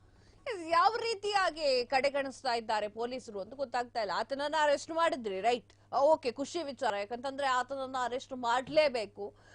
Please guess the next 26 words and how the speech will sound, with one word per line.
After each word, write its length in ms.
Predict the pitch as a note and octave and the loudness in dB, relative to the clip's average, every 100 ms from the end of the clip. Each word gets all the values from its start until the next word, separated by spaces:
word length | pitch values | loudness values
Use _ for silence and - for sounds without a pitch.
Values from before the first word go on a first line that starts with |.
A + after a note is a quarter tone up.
| - - - - | -20 -20 -14 6
So 60 | |
ಆತನನ್ನ 480 | E4 G4 G#4+ G4 G4 F#4 | 10 10 6 0 4 4
ಅರೆಸ್ಟ್ 300 | F#4 - F#4+ | 4 0 0
ಮಾಡಿದ್ರೆ 360 | F4 D#4+ E4+ | 0 0 0
ಅದು 220 | F#4 E4+ | 0 0
ವಿಡಿಯೋ 440 | C#4+ D4+ C#4+ D#4 D#4 | -4 -8 0 2 4
ಯಾಕೆ 340 | C#4 C4+ C4 | 2 0 -4
ಡಿಲೀಟ್ 280 | B3 C4 A#3+ | -10 -10 -4
ಮಾಡ್ತಾ 420 | A#3 A3+ - G#3+ | -2 -2 -2 -2
ಇಲ್ಲ? 180 | G#3 G#3+ | 0 0
ಅಲ್ಲಿ 340 | A3+ B3 C#4+ C4+ | -2 -2 -6 -8
ವಿ-, 500 | G#3+ G#3 G#3+ A3 G#3 | -6 -4 -4 -6 -8
ವಿಡಿಯೋದಲ್ಲಿ 600 | C4 D#4 F4+ C#4 D4 D4+ | -6 -2 0 0 -6 -6
ನಡಿ-, 320 | C#4 A#3+ B3 | -6 -6 -6
ನೋಡ್ತಾ 440 | A3 A3+ C4+ D4 C4+ | -6 -2 -2 0 -2
ಇರ್ಬೋದು 380 | B3 A3+ A3+ | -2 -8 -6
ನೀವು 200 | G#3+ G3+ | -6 -8
ಕಾಮೆಂಟ್‌ಗಳು 600 | G3+ G#3+ B3+ D4+ D4+ C#4 | -6 -4 -4 -6 -6 -6
ಹೆಂಗ್ 220 | B3 A#3+ A3 | -6 -6 -6
ಬಂದಿದೆ 300 | A3 A3 G#3 | -6 -2 -4
ಅಂತ. 140 | G#3 | -4
"ಬೆಂಕಿ" 440 | G#3+ C#4 G4+ G4+ G#4+ | 6 6 6 4 4
ಅಂತೆ, 280 | A#3+ - F3+ | 4 0 2
ಯಾವ್ದಕ್ಕಪ್ಪ 580 | C#4+ F#4 G4 D#4+ - | 4 6 4 2 0
ಬೆಂಕಿ 400 | A#3 A#3 B3 C4+ | 2 2 2 -4
ನಿನಗೆ? 600 | A#3 B3 B3+ D#4 - _ | -8 -8 0 0 0 _